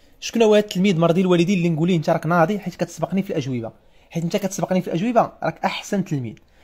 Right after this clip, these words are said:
يلا خوتي، واحد العلاقه اللي ما كيعرفوش يتعاملوا معاها الوليدات، هي هاد العلاقه راه هي اللي دايره عليها هاد اللايف كامل. هانت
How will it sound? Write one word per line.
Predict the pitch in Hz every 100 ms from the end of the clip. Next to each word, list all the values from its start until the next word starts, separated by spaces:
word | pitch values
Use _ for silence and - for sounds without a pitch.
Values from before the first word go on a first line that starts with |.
| _
يلا | 151 151
خوتي، | 208 202
واحد | 180 147
العلاقه | 147 202 208
اللي | 208
ما | 190
كيعرفوش | 139 147 170 175
يتعاملوا | - 143 160 156
معاها | 135 147
الوليدات، | 143 139 165 233 - _ _ -
هي | 147
هاد | 160
العلاقه | 135 139 165 185
راه |
هي | 143 165
اللي | 170
دايره | 156 139
عليها | 135
هاد | 139
اللايف | 127 131 120
كامل. | 139 131 131 127 113
هانت | 117